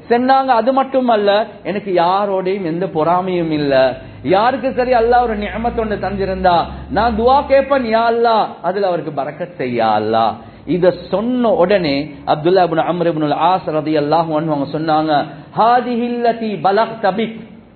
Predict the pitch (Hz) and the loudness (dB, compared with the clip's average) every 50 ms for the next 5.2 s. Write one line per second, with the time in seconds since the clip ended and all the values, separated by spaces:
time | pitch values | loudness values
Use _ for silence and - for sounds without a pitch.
0 | - - - - - - - - 269 311 339 349 349 349 339 339 294 - - 220 | -20 -20 -20 -20 -20 -14 -4 -2 0 0 0 0 0 2 4 4 2 2 -2 -4
1 | 262 294 339 370 370 359 339 320 247 220 247 240 208 214 226 247 277 285 - - | 0 2 2 4 4 4 2 2 0 0 0 0 2 2 4 2 0 -2 -6 -12
2 | - - - - 247 269 262 262 277 294 320 330 339 330 330 339 330 302 294 277 | -18 -4 -2 0 4 4 4 4 4 4 4 4 4 2 2 2 2 4 4 4
3 | 262 277 294 311 330 339 330 330 311 311 320 302 302 311 320 320 311 294 285 294 | 4 4 4 4 4 4 2 2 2 2 0 -2 -2 -4 -4 -4 -2 -2 -2 0
4 | 330 330 320 311 320 311 320 311 311 - 320 302 302 311 311 311 320 294 277 269 | -2 -2 0 0 0 0 0 -2 -2 -2 -4 -2 -2 0 2 2 2 2 2 4
5 | 277 285 311 330 | 4 4 4 2